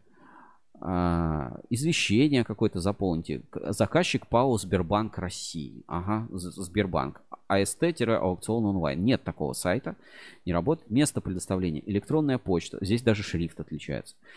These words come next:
В электронном виде путем направления документации на электронную почту. Короче,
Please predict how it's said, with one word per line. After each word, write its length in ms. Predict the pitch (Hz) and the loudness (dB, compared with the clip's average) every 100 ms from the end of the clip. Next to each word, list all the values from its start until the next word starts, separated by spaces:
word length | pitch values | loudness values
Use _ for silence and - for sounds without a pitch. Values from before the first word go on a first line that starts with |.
| - - | -10 2
В 60 | |
электронном 560 | 110 - 147 143 117 - - | 2 6 4 6 2 0 -8
виде 400 | 104 156 151 131 | -4 -4 0 0
путем 360 | 113 135 143 | 2 4 4
направления 480 | 117 - 98 127 120 | 4 4 4 4 2
документации 520 | 101 92 95 135 - | -2 -4 0 -2 0
на 80 | 98 | -2
электронную 460 | 92 - 123 123 107 | -4 -6 -8 -6 -8
почту. 480 | - 80 - - - - - - - _ _ _ - | -10 -12 -12 -20 -20 -20 -20 -20 -20 _ _ _ -10
Короче, 540 | - 117 226 - 147 | 2 6 6 6 0